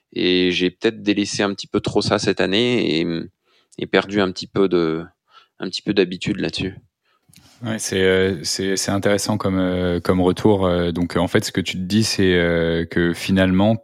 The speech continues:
Speaker 2: tu penses avoir peut-être trop mangé ou être, été trop, euh, euh, justement, euh, trop sollicité tes, euh, tes intestins, ton système digestif, euh,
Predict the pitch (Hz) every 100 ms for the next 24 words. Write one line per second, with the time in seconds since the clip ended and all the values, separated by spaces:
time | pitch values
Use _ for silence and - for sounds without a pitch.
0 | _ - 90 - 101 107 - 90 90 95
1 | 90 90 _ _ _ - - 98 98 98
2 | 117 110 90 - 92 85 92 - 87 -
3 | 101 104 95 90 85 85 - - - -
4 | - 90 90 87 85 85 82 82 85 -
5 | 85 92 98 92 87 85 87 90 - 98
6 | - 95 - 90 104 - 92 87 85 82
7 | 82 85 - 87 87 95 - 107 110 95
8 | - 92 87 87 87 - 101 - 92 85
9 | 85